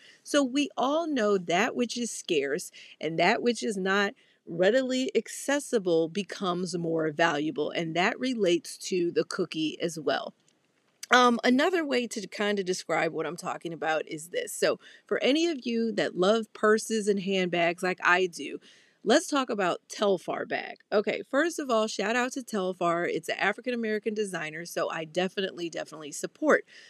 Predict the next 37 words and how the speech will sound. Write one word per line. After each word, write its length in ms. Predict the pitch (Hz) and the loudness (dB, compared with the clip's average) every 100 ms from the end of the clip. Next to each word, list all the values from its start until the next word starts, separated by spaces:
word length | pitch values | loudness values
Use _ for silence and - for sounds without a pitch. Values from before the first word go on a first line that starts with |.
| _ - | _ 2
But 100 | 214 | 2
at 120 | 233 | 4
the 140 | 254 | 0
end 220 | 226 285 | 2 0
of 60 | 320 | 0
the 80 | 339 | 0
day, 240 | 233 202 | 4 4
if 120 | 190 | 2
I'm 180 | 180 170 | -2 -4
being 260 | 165 170 156 | -2 -4 -4
very, 360 | 151 170 185 | 0 2 4
very 460 | 180 165 160 165 160 _ _ _ - | 2 0 -2 -2 -6 _ _ _ 2
honest 560 | 247 294 294 208 220 - | 4 4 4 4 2 -2
and 140 | 185 | -8
speaking 420 | - 220 208 233 | -4 -6 -2 -4
frankly, 600 | 226 185 165 151 156 156 - | -4 -6 -6 -6 -6 -4 -4
I 140 | - 320 | -2 0
don't 200 | 339 277 | -2 -2
think 200 | 247 233 | -4 0
those 240 | 202 190 - | 0 0 0
are 80 | 185 | -2
the 80 | 165 | -4
cutest 520 | - 233 208 196 - | -4 0 2 0 2
bags 440 | 170 160 160 - - | 0 2 -2 -6 -8
in 200 | 175 151 | -6 -4
the 100 | 175 | -2
world. 400 | 220 277 147 - - _ - | 2 2 2 -4 -20 _ -16
But 500 | 165 240 302 147 92 - _ - | -2 2 4 2 -2 -14 _ -2
the 120 | 185 | -2
perceived 640 | - 247 226 - 262 285 277 | 2 0 0 0 2 2 0
value 640 | 202 226 247 277 208 175 | 0 2 2 0 2 2
and 300 | - 190 180 | 2 0 0
what 200 | 196 208 | 0 0
makes 460 | 190 180 202 - - | -2 0 0 2 2
it 160 | 170 | 2
more 300 | 170 202 359 | 2 2 4
valuable 680 | 294 175 165 156 156 156 175 | 4 4 2 0 -2 -2 -4